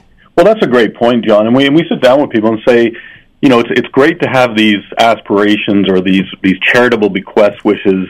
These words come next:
you know, in your will. This is what's gonna happen when I pass away. But, you know, think back. I mean, this is gonna be really good. If I'm alive and I can see those dollars at work helping a particular cause that I feel, uh, great about,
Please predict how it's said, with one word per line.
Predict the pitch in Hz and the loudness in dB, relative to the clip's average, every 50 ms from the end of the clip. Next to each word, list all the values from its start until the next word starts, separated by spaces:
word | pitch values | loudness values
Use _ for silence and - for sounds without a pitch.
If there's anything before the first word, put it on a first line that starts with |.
| - - | -8 -4
you | - 107 104 | 0 0 0
know, | 101 98 | 0 0
in | 98 - 110 110 | 0 0 2 2
your | 110 101 104 98 | 4 2 2 2
will. | 87 92 101 95 87 90 82 - | 0 0 0 0 -2 -4 -4 -2
This | 117 117 - - | -2 -2 -2 -2
is | 120 95 - | -6 -4 -2
what's | - 104 - | -2 -4 -2
gonna | - - 101 101 104 | -2 -4 -4 -2 -2
happen | 110 117 113 107 - 107 | 0 -2 -2 -2 -2 -4
when | 104 104 | -2 -2
I | 104 | -2
pass | - 107 104 95 - | 0 -2 -2 -2 0
away. | 110 120 156 175 | -2 -2 0 0
But, | 151 127 117 - - - - - - - | 0 0 -2 -2 -6 -14 -20 -20 -6 -2
you | 208 | -2
know, | 190 - | -2 0
think | - 208 240 - | 0 -2 -2 0
back. | - 127 131 160 147 113 - | 0 2 2 2 2 0 -2
I | 117 | -4
mean, | 113 117 117 110 | -2 -2 0 0
this | 170 180 180 | 0 0 0
is | - 185 | -4 -4
gonna | - 156 127 | -2 -2 0
be | 107 110 | 0 0
really | 107 110 127 135 127 117 | 2 2 2 0 2 2
good. | 120 110 | 0 0
If | 110 107 | 2 0
I'm | 131 147 170 151 | 0 0 2 0
alive | 110 101 107 117 135 139 123 110 | 0 0 2 2 2 2 2 0
and | 104 107 | -2 -4
I | 101 | -4
can | - - 101 - - - | -4 -6 -10 -10 -4 0
see | 147 147 | 0 2
those | 147 139 123 107 95 | 2 2 0 0 0
dollars | 92 107 110 110 110 110 107 101 104 | 0 2 2 4 4 2 0 0 -2
at | 101 92 | -4 -4
work | 95 95 110 117 117 113 - | -2 0 0 0 0 0 -2
helping | - 113 110 - - 110 101 | 0 0 0 0 -2 -4 -4
a | 98 | -6
particular | - - - - 123 117 - 117 104 104 | -6 -10 -4 -4 -4 -2 0 0 0 0
cause | 98 - - 110 110 110 110 107 107 | -2 -2 0 0 2 2 2 0 0
that | 104 101 | -2 0
I | 104 101 98 - | 0 -2 -2 -2
feel, | - 113 107 104 101 101 98 90 - - _ | 0 0 2 2 2 0 -2 -4 -8 -6 _
uh, | - 101 101 98 98 95 | 0 2 4 2 2 0
great | 87 101 107 131 147 | 0 0 0 2 2
about, | 151 107 101 104 98 - | 0 0 0 0 0 -2